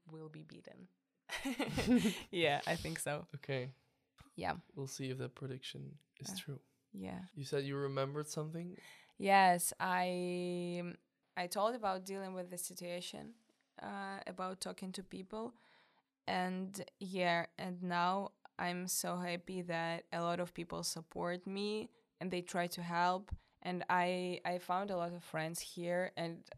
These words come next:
Speaker 1: that was a funny, funny story yesterday. I was at the doctor, and,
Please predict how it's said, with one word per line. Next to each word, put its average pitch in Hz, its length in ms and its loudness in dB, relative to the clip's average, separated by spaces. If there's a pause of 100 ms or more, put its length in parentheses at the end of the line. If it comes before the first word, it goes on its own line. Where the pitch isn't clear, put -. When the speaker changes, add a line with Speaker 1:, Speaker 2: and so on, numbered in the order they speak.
(360)
Speaker 1:
that 185 220 8
was 233 240 4
a 180 200 4
funny, 175 540 0
funny 175 380 -4
story 175 400 -2
yesterday. 175 680 -4
I 180 140 -2
was 175 260 -6
at 180 140 -10 (180)
the 165 80 -4
doctor, 170 540 -2 (760)
and, 175 320 2